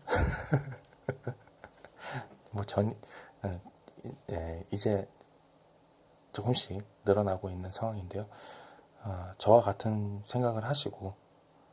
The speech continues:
있는 분이 있다면, 음, 이제 제가 그 이론적으로 필기로 이렇게 그 연습장에 글을 써가면서 이야기할 내용은 크게 많이 없습니다.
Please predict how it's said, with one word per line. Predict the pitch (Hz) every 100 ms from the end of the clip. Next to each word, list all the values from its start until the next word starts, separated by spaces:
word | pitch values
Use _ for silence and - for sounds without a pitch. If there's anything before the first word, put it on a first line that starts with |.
| _ _ _ -
있는 | 104 104
분이 | 101 101
있다면, | 92 - 95 101 104 - - - - _ _ -
음, | 95 90 90 92 - - - _ - _ _ - - -
이제 | 117 110 - -
제가 | - 104 131 131 - - - - _ - _ -
그 | - 101
이론적으로 | 95 104 151 143 101 98 -
필기로 | - 202 202 190 170 139 110 - - 113
이렇게 | 95 95 98 87 - - - - -
그 | 90 87 87
연습장에 | 98 113 - 117 104 107 113 -
글을 | 117 117 117
써가면서 | 139 131 123 117 110 117 113 110
이야기할 | 101 101 104 107 107 117
내용은 | 104 92 98 110 113 104 - - -
크게 | - - 175 160
많이 | 104 107 110
없습니다. | 87 - 90 85 90